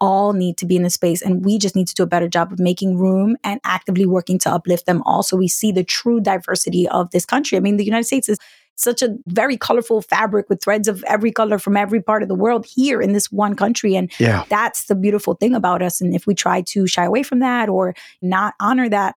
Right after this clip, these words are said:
Speaker 1: we're really doing a disservice. So I'm very proud to obviously be a first generation American, and I'm learning so much about the history of this country. And I constantly compare it to my parents' home country, Dominican Republic. And I just see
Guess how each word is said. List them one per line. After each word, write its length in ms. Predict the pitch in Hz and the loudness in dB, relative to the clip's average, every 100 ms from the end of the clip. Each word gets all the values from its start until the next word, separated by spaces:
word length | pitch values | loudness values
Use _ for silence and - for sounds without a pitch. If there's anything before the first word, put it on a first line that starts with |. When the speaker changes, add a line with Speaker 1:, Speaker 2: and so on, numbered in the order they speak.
| _ - | _ -6
Speaker 1:
we're 240 | 190 214 | 0 0
really 220 | 196 185 | 2 0
doing 260 | 170 214 196 | 0 0 0
a 40 | |
disservice. 600 | 170 165 175 185 175 160 | -2 0 -2 0 -2 -2
So 200 | - 170 - _ _ - | -2 -4 -6 _ _ -2
I'm 160 | 254 | 0
very 180 | 220 226 | 0 -2
proud 380 | - 196 202 208 | 0 0 0 0
to 220 | 202 185 - | 0 0 -2
obviously 380 | 196 202 - | -2 0 0
be 200 | 180 202 185 | 0 0 0
a 60 | |
first 220 | - 190 | 0 -2
generation 340 | 208 185 196 185 | 0 0 0 0
American, 480 | 185 180 202 226 220 | 0 0 -2 -2 -2
and 120 | 247 | 0
I'm 140 | 202 | 0
learning 220 | 202 202 | 0 0
so 160 | - 196 | -2 -2
much 240 | 196 190 | 0 -2
about 260 | 185 180 175 | 0 -2 0
the 80 | 208 | 0
history 260 | 226 220 | 0 0
of 100 | 202 | 0
this 140 | 190 202 | 0 -2
country. 400 | - 214 - 247 | -2 -2 0 0
And 80 | 208 | 0
I 140 | 185 | -4
constantly 520 | - 226 - 220 202 - - - | -2 -2 0 0 0 -4 -18 -2
compare 400 | 247 233 233 208 | -2 2 0 0
it 100 | - | 0
to 60 | |
my 140 | 214 196 | 0 0
parents' 400 | - 208 208 - | 0 0 0 0
home 200 | 262 294 | -2 0
country, 280 | 254 226 208 | 0 0 0
Dominican 380 | 196 214 214 196 | 2 0 0 -2
Republic. 340 | 233 247 240 | 0 -2 0
And 80 | 208 | 0
I 60 | |
just 240 | 202 208 - | 0 -2 0
see 240 | 254 226 | 0 0